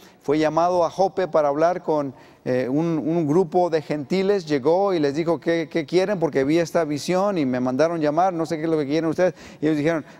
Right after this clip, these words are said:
"Dios nos ha dicho que teníamos que llamarte para que nos hablaras." Y comenzó a hablarles a ellos. Y de repente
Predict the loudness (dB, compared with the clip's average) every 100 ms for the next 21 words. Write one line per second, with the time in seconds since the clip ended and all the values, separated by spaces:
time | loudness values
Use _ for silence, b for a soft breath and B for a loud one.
0 | -10 -2 0 0 -2 -4 -2 -4 -4 -4
1 | -2 -2 -4 -4 -2 0 -2 -4 -2 -2
2 | -2 -6 -4 0 0 0 -2 -6 -6 -6
3 | -2 0 2 0 0 -2 -2 -2 -4 -2
4 | -2 0 -2 0 -2